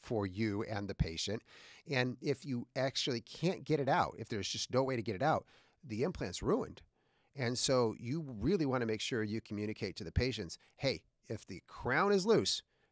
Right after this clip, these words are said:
come back right away. Let us get that thing tightened. But better yet, let's make sure it's tightened before we send 'em out the door," and that's with a proper radiograph. So, in summary, two types of radiographs.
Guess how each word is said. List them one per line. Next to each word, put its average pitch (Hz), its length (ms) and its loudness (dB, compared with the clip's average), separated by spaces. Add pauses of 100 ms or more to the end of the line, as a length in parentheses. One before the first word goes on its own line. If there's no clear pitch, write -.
(140)
come 127 300 -2
back 170 240 4
right 165 160 6
away. 160 240 6
Let 98 220 0
us 120 100 2
get 131 160 -2
that 127 180 -2
thing 120 140 -4
tightened. - 400 -4 (260)
But 110 140 0 (300)
better 131 240 6
yet, 156 300 8 (280)
let's 113 220 0
make 143 160 -2
sure 151 180 0
it's - 160 -6
tightened 135 320 2
before 131 260 2
we 120 80 2
send 113 220 2
'em 110 80 2
out 110 140 0
the - 80 -6
door," 107 340 2 (220)
and 117 120 -6
that's 110 300 -4
with - 180 -6 (160)
a 113 60 -6
proper 85 460 -2 (120)
radiograph. 78 460 -6 (320)
So, 92 280 0 (120)
in 143 220 -2
summary, 107 480 0 (420)
two 165 180 0
types 147 360 2
of 135 60 0
radiographs. 107 420 0